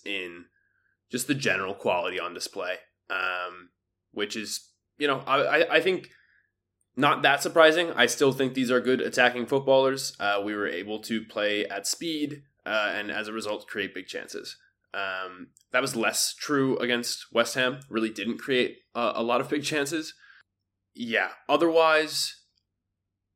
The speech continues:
I don't see a lot of difference. I'll be quite honest with you. Uh, still extremely end-to-end,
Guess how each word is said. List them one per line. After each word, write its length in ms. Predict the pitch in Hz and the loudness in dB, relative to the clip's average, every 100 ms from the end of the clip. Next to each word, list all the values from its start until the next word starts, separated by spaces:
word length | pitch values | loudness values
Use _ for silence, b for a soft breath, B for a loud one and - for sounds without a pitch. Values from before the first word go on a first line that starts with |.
| _ _ _ _ _ - | _ _ _ _ _ 4
I 140 | 117 | 4
don't 160 | 120 117 | 4 2
see 140 | - | 0
a 80 | 110 | 0
lot 120 | 98 | 0
of 100 | 95 | -2
difference. 420 | 95 - 82 - - | -6 -12 -12 -12 -12
I'll 100 | 110 | -8
be 100 | 107 | -8
quite 200 | 104 104 | -4 -4
honest 240 | 95 92 - | -4 -6 -10
with 100 | 95 | -14
you. 120 | 92 _ - | -18 _ -6
Uh, 240 | 92 92 | -2 -2
still 340 | - - 143 123 | -2 2 4 4
extremely 540 | 117 - 123 113 113 | 0 -4 -2 0 0
end-to-end, 800 | 104 107 110 104 101 101 98 | -2 -4 -4 -2 -2 -2 -8